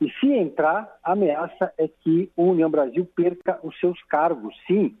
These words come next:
a União Brasil tem cargos no governo federal, na Codevasf, que é uma agência de fomento ali da, da região do Nordeste, muito poderosa, que tem a participação de aliados do A C M Neto, que é um dos caciques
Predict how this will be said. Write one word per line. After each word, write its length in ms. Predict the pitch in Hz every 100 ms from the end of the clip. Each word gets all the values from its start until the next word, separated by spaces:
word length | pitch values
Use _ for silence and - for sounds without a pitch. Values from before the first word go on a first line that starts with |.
| 113
a 40 |
União 120 | 117
Brasil 360 | 139 143 110 160 -
tem 220 | 165 202
cargos 480 | 208 135 135 143 151 - _ _ _ -
no 140 | 135
governo 420 | 147 151 127 147 143
federal, 500 | 156 165 160 143 139
na 120 | 117
Codevasf, 600 | - 165 180 131 139 147 _ - _ _ _ _ -
que 80 |
é 40 | 135
uma 320 | 143 147 165 -
agência 500 | 131 131 147 - 143
de 100 | 131
fomento 400 | - 127 127 135
ali 120 | 123
da, 220 | 123 120
da 120 | 98
região 260 | 120 131 120
do 80 | 120
Nordeste, 520 | 160 190 151 170 175
muito 300 | 147 185 190
poderosa, 580 | 180 190 190 143 160 185 _ _ _ _ _
que 140 | - 220
tem 180 | - 165
a 80 |
participação 720 | 160 170 - 180 202 - 151 147
de 80 |
aliados 480 | 165 165 127 131 139
do 80 | 135
A 80 | 135
C 120 | -
M 160 | 127 170
Neto, 320 | 135 131 _
que 60 | 143
é 40 |
um 40 |
dos 100 | 143
caciques 520 | - 143 - 135 -